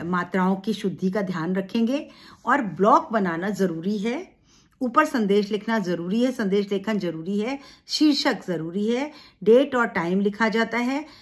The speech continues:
अगर किसी पर्सनल लिख रहे हैं तो व्यक्तिगत आप कोई संबोधन दे सकते हैं, वरना आप सीधे शुरू कर सकते हैं। तीन चार लाइनों में अपना संदेश लिखिए और नीचे संदेश भेजने वाले का नाम होगा और संदेश लेखन नए पेज पर लिखा जाएगा,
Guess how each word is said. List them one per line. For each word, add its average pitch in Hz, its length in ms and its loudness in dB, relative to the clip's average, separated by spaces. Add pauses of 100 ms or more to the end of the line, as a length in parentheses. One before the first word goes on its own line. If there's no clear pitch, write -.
(160)
अगर 214 200 0
किसी 233 240 -4
पर्सनल 208 400 -2
लिख 254 140 0
रहे 294 100 4
हैं 302 80 -2
तो 269 100 -2
व्यक्तिगत 202 460 -2
आप 185 240 2
कोई 196 140 2
संबोधन 175 480 -2
दे 165 120 -4
सकते 202 320 -6
हैं, 339 140 2
वरना 196 340 0
आप 196 240 -4
सीधे 196 300 -2
शुरू 240 220 -4
कर 262 140 -2
सकते 269 340 -6
हैं। 330 120 -2 (320)
तीन 359 200 6
चार 247 240 4
लाइनों 185 300 0
में 208 60 -4
अपना 196 220 -4
संदेश 185 400 -2
लिखिए 277 300 -4 (300)
और 247 100 4
नीचे 247 380 2
संदेश 202 460 0
भेजने 180 300 -4
वाले 160 220 -4
का 285 120 -4
नाम 151 280 -2
होगा - 340 -16
और 277 140 6
संदेश 240 460 4
लेखन 240 420 -2
नए 208 240 4
पेज 196 280 -2
पर 190 160 -6
लिखा 156 260 -10
जाएगा, - 440 -16